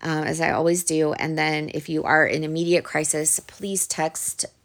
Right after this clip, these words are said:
seven four one seven four one. Um, text home to seven four one seven four one, sorry. Um, that's crisis text line, and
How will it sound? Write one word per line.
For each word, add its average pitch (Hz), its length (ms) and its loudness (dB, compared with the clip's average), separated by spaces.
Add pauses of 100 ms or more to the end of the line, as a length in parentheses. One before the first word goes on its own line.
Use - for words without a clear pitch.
(140)
seven 185 400 0
four 175 260 2
one 165 240 -4
seven 160 380 -4
four 151 240 -2
one. 160 360 -6 (560)
Um, 78 360 -8 (120)
text - 360 -4
home 165 640 0
to - 160 -6
seven 156 340 -2
four 147 180 -4
one 143 200 -4
seven - 260 -8
four 76 180 -4
one, 76 200 -6
sorry. - 320 -6 (400)
Um, 139 200 -4
that's 151 200 -4
crisis - 340 -4
text - 300 -6
line, 156 340 -6
and 147 460 -6